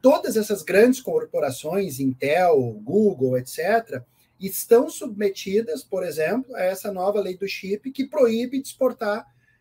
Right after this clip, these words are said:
é, pra, pra China ou pro, pro, pro, por quê? É, porque, embora sejam players gigantescos, por exemplo, a Google foi proibida de vender sistemas operacionais, o Android,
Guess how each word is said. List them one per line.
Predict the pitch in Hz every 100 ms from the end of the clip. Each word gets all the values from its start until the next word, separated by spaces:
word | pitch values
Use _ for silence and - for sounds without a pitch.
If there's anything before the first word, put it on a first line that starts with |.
| _ -
é, | 196 202 202 196 190 185 _ _ _
pra, | - 190
pra | 196 175
China | - 180 226 269 262
ou | 220
pro, | 214 208
pro, | 202 208
pro, | - _ -
por | 247
quê? | - 185 123 - _ _ _ _ _ _ -
É, | 165 175 165 _
porque, | 196 196
embora | 196 165 185 269 269
sejam | 226 196 196
players | - 180 180 180
gigantescos, | 131 170 254 247 202 180 196 262 -
por | - 170
exemplo, | 180 185
a | 175
Google | 185 240 302 277
foi | - 185
proibida | 190 233 254 170 185 240 254
de | 262
vender | 247 233 185 196
sistemas | - - - 196 233 254 -
operacionais, | - 185 180 165 165 156 147 175 226
o | 202
Android, | 170 143 147 185 220